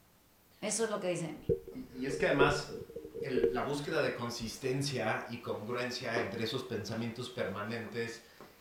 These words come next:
Speaker 2: y lo que haces en la vida es la que te genera la angustia, ¿no? Es decir, tú crees que tienes que ser consistente entre
Speaker 1: Con el préstamo.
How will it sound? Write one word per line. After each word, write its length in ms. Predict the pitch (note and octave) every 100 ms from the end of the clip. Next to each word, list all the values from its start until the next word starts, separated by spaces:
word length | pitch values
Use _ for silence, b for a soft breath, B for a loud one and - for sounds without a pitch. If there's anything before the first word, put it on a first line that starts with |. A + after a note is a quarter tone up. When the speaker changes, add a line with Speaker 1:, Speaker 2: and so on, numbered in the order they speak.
| -
Speaker 2:
y 80 | G#2+
lo 160 | G#2
que 140 | A2 A2
haces 340 | A#2 B2 A2+
en 100 | A2+
la 100 | A2+
vida 280 | A#2 A#2 A#2+
es 100 | A2+
la 140 | A#2
que 60 | G#2+
te 100 | G#2+
genera 360 | - G#2 A2+ A2
la 100 | G#2+
angustia, 400 | B2 - - -
¿no? 140 | D#3
Es 60 | D#3
decir, 360 | B2 A#2+ - B B B B
tú 180 | C#3 C#3
crees 300 | D3 C#3 -
que 100 | C#3
tienes 460 | - C#3 C3 C3 -
que 100 | B2
ser 280 | C3 A#2+
consistente 1120 | - B2+ A#2+ A#2+ A2+ - C3 B2+ B2 A#2 - -
entre 540 | A2 A2 - - G#3+
Speaker 1:
Con 120 | G#3+ G3+
el 100 | G3+
préstamo. 520 | A#3 A3+ F#3+ -